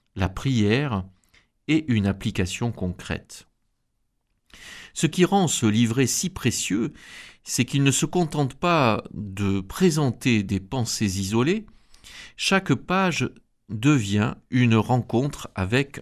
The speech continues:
un philosophe de la foi, quelqu'un qui n'a jamais séparé la raison de l'expérience du cœur. Blaise Pascal, avec sa lucidité, son exigence et sa tendresse intérieure, aide à regarder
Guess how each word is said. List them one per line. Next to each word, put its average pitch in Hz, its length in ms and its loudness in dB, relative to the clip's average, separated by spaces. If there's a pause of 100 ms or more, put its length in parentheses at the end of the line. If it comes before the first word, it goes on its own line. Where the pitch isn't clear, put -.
un 92 120 -2
philosophe 104 680 -4
de 95 120 -4
la 90 120 -2
foi, - 440 -8 (680)
quelqu'un 160 460 0
qui - 180 -4
n'a 117 220 4
jamais 135 420 2
séparé 139 800 -2
la 95 160 2
raison 113 640 0
de 98 160 -4
l'expérience 101 880 -4
du - 140 -12
cœur. - 540 -12 (1000)
Blaise 110 280 2
Pascal, 165 680 2
avec 98 360 2
sa - 260 -2
lucidité, 143 920 2
son 101 320 -2
exigence 147 800 0
et 104 60 0
sa 95 260 0
tendresse 139 800 -2
intérieure, 127 720 2 (680)
aide 151 260 4
à 101 100 6
regarder 104 880 2